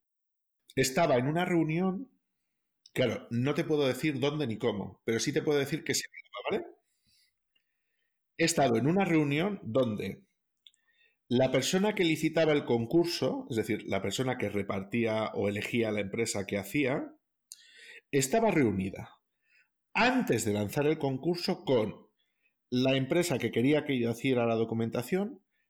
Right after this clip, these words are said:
la empresa que quería que hiciera la gestión del curso y con el profesor en la misma mesa.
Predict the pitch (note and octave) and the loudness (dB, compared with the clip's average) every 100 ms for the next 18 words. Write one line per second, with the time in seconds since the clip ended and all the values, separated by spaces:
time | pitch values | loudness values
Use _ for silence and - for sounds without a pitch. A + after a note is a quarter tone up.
0 | - B2+ C3+ C3 E3 C3+ B2+ B2 A2+ B2+ | -2 2 2 2 0 0 0 0 0 0
1 | B2+ C#3+ - A2 C3+ C#3 B2 A2+ G#2 - | 0 0 0 -2 0 2 0 -2 -6 -2
2 | C3 B2 B2 B2+ E3+ - A3+ - B2 G2 | 0 0 0 0 0 2 -2 0 -2 0
3 | G#2+ G#2 G#2+ A2 - F3+ E3+ G#2 G#2+ G#2 | 0 0 -2 -4 -4 -2 -2 -4 -6 -6
4 | F#2+ - - | -12 -12 -16